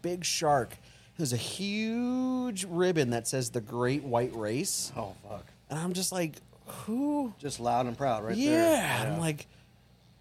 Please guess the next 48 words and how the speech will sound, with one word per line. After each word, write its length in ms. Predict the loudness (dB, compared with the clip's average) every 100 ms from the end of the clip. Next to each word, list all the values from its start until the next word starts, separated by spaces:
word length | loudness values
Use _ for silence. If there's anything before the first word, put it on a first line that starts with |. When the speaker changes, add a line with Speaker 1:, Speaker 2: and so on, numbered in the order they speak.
| 4
Speaker 1:
and 120 | 6 8
I 140 | 8
don't 120 | 8
know. 100 | 6
He, 220 | 2 0 -2
he 180 | 2 4
always 220 | 6 4
said, 320 | 2 2 2 2
again, 400 | 4 4 2 -2
uh, 80 | -6 -6
no 300 | -4 0 2
disrespect 440 | 2 0 0 0 2
to 80 | 2
her, 240 | 2 2
it's 160 | 0 -2
just 140 | -2
her 100 | 0
dad, 440 | 4 6 6 4
but 120 | 0 -2
he 100 | 0
was 120 | -2
just 120 | -4
Speaker 2:
Yeah. 60 | -4
Speaker 1:
like, 60 | 4
"Oh, 300 | 6 6 4
you 140 | 2
know, 180 | 0 -2
that 100 | -2
was 120 | -2
back, 400 | -2 0 0 -2
you 100 | -4
know, 220 | -4 -2
I 200 | -4 -4
was 200 | -4 -6
in 140 | -8 -10
prison," 320 | -8 -8 -8 -10 -10 -12
and, 100 | -12
like, 140 | -12 -6
I'm 100 | -4
just 160 | -2
like, 120 | -4 -4
"I 140 | -4
don't 360 | -2 0 -2 -2
know, 540 | -2 -2 -2 -2 -2 -2
bro." 420 | -2 -2 -4 -4
Speaker 2:
<laughs> 40 |
Speaker 1:
Like, 340 | -2 -2 -4 -12 -16 -4
Speaker 2:
Right. 360 | -2 0 -2